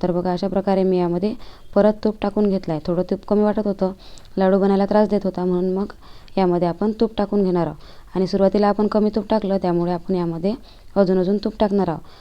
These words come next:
अर्ध्या किलोच्या प्रमाणाला जवळजवळ अर्धा किलो तूप या ठिकाणी लागलं आहे. अर्धा किलो खारीक, अर्धा किलो खोबरं, त्यानंतर बाकीचे जिन्नस पाव पावभर घेतलं आहे. डिस्क्रिप्शनमध्ये व्यवस्थित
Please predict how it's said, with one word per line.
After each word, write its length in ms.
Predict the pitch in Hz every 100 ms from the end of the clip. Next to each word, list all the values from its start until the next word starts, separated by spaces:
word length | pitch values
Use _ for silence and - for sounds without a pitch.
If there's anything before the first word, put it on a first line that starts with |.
| - -
अर्ध्या 260 | 180 180 196
किलोच्या 500 | 202 208 214 214 220
प्रमाणाला 540 | 220 196 196 185 170
जवळजवळ 440 | 180 185 190 196 196
अर्धा 260 | 170 175
किलो 300 | 180 202 202 233 - - -
तूप 140 | 214 196
या 80 |
ठिकाणी 400 | 190 185 180 190
लागलं 240 | 208 208 190
आहे. 140 | 165 151 - - -
अर्धा 240 | 190 190
किलो 280 | 196 202 202 202
खारीक, 240 | 190 180
अर्धा 240 | 180 180
किलो 180 | 185 196 196
खोबरं, 360 | 208 185 190 180 - - -
त्यानंतर 380 | 180 175 196
बाकीचे 340 | 190 180 196 202
जिन्नस 380 | 180 190 190 -
पाव 200 | 190 175
पावभर 380 | 180 175 190
घेतलं 280 | 208 208 208
आहे. 100 | 170 - - - -
डिस्क्रिप्शनमध्ये 800 | 185 - 202 214 202 202 196 190 - -
व्यवस्थित 380 | 170 170 -